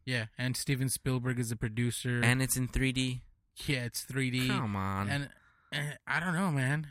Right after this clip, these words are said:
Speaker 1: It's
Speaker 2: Jurassic Park four. It's
Speaker 1: Yeah, it's Jurassic Park f-, no, it's not even Jurassic Park. What is the name of it? Hold on, what is the name of it?
Speaker 2: Yeah, it says right there.
Speaker 1: Jurassic World in
Speaker 2: Oh,
Speaker 1: three D.
Speaker 2: yeah, that's right. Yep, Jurassic World.
Speaker 1: It, it's gonna be,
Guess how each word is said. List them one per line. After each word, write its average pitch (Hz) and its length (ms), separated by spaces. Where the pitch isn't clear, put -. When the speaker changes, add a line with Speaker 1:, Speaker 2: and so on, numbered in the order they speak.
Speaker 1:
It's - 360
Speaker 2:
Jurassic 120 480
Park 135 260
four. 101 540
It's - 220
Speaker 1:
Yeah, 120 360
it's - 180
Jurassic 123 480
Park - 280
f-, - 460
no, 131 240
it's - 120
not 160 120
even 180 160
Jurassic 143 460
Park. 139 240
What 143 80
is 165 100
the 175 60
name 185 140
of 185 100
it? 180 80
Hold 156 180
on, 123 140
what 151 80
is 165 60
the 170 60
name 143 200
of 117 80
it? 117 100
Speaker 2:
Yeah, 196 180
it 196 40
says - 160
right 131 60
there. 143 100
Speaker 1:
Jurassic 143 480
World 120 640
in 127 180
Speaker 2:
Oh, 120 180
Speaker 1:
three 120 120
D. 113 60
Speaker 2:
yeah, 110 120
that's 110 260
right. 107 160
Yep, 113 220
Jurassic 104 360
World. 104 220
Speaker 1:
It, 151 160
it's 147 160
gonna 185 220
be, 135 260